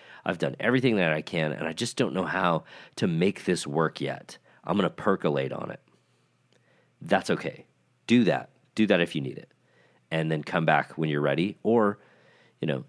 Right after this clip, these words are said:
if you need a little bit of a nudge in a, in a specific way, come into the membership or, you know, set up individual coaching and I will help you nudge that through. So if you're not willing to slow down,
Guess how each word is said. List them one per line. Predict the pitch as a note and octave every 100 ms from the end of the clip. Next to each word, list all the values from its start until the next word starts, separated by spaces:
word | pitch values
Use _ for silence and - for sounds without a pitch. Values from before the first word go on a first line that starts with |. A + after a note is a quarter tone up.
| -
if | F#2
you | E2
need | D#2 E2+ F#2
a |
little | F#2+ F2+
bit | F2
of | E2+
a | E2+
nudge | D#2+ E2 G2+ G#2
in |
a, | D#2+ C#2 -
in | D#2+
a | D#2 C#2+ B1
specific | - - F#2 - G#2 F2+ E2+
way, | D#2+ G#2+
come | - G2
into | G2 F#2
the | E2
membership | F#2 D#2+ - C2+ C#2
or, | B1+ - - -
you | D#2
know, | C2
set | - E2
up | E2
individual | D#2+ D#2+ D2+ D2
coaching | - E2+ - B1+
and | -
I | E2
will | D2+
help | - -
you | C#2+
nudge | C#2+ C#2+ - -
that | - -
through. | - - - _ _ - - - - _
So | - E2
if | C#2+
you're | F2
not | D#2+ C2
willing | D#2+ D2+
to | C#2+ C2+ C2
slow | - D2+
down, | C#2+ B1+ -